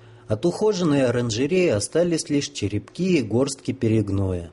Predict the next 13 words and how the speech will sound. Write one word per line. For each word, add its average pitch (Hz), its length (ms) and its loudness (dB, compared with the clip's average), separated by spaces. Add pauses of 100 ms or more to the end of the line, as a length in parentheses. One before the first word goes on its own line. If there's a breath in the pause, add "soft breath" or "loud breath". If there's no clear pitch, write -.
(440)
Фонтан 143 600 -2
был 135 280 0
расколот. 101 760 -4 (580 loud breath)
На 107 60 0
него 180 420 4
упала 160 380 2
целая 156 400 2
секция - 580 -2
эскалатора 131 720 0
вместе 120 400 -2
с - 60 -6
подвижной 110 640 -4
частью. 95 600 -4